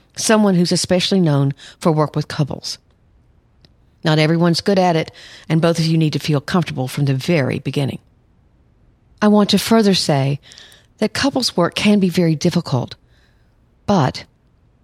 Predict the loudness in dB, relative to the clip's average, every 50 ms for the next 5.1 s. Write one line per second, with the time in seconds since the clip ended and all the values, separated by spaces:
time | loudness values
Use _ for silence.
0 | _ -2 0 2 4 4 4 2 2 0 0 0 0 0 2 2 2 2 2 2
1 | 2 2 2 2 0 0 -2 -2 0 -2 0 2 2 2 2 2 2 0 0 -2
2 | -6 -8 _ _ _ _ _ _ _ _ _ _ _ _ _ 0 0 2 4 4
3 | 2 4 2 2 2 2 0 0 2 0 0 0 0 0 0 2 2 2 0 0
4 | -4 -8 _ _ _ _ _ 0 2 2 2 2 0 0 0 0 0 2 0 0
5 | -4